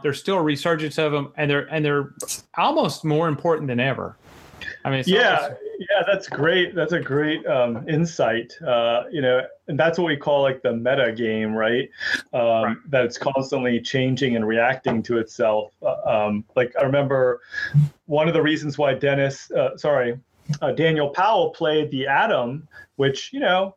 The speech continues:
Speaker 2: it's definitely seen a lot of play, but it's not one of the new Colossals. Uh, well, he played that over another Carnage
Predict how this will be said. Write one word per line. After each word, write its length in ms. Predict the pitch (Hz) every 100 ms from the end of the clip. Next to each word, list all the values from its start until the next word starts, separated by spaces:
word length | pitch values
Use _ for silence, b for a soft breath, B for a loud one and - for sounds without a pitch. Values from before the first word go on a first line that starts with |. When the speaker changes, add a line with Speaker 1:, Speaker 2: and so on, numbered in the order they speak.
| -
Speaker 2:
it's 160 | 277
definitely 340 | - 226 214 165
seen 300 | 160 170 160
a 40 |
lot 240 | 139 139 135
of 100 | 131
play, 300 | 135 127 156
but 80 | 160
it's 140 | 143
not 200 | 160 165
one 140 | 151 143
of 60 |
the 80 | 127
new 440 | 120 127 185 214 185 -
Colossals. 580 | 127 117 117 135 135 139 B B B -
Uh, 180 | 190 190 285
well, 160 | 175
he 80 | 165
played 260 | 185 220 240
that 140 | 214 196
over 440 | 202 208 190 165
another 360 | 147 165 156 135
Carnage 640 | - 175 202 190 143 139